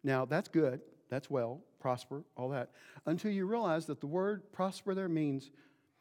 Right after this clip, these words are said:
"Beloved, I wish above all things that thou mayest succeed in business affairs." How many know that includes money?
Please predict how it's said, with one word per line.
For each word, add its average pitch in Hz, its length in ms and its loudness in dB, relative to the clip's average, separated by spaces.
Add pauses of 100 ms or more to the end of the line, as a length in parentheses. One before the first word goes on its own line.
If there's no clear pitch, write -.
(320)
"Beloved, 208 440 8
I 185 160 2
wish 202 260 2
above 156 220 2
all 180 160 2
things 170 260 2
that 131 140 -2
thou 151 160 2
mayest 156 500 2 (180)
succeed 190 1120 -2
in 120 220 0
business 143 720 0
affairs." - 680 -6 (2000)
How 151 120 -2
many 165 160 4
know 143 160 4
that 139 220 2
includes 120 360 -2
money? 117 280 -2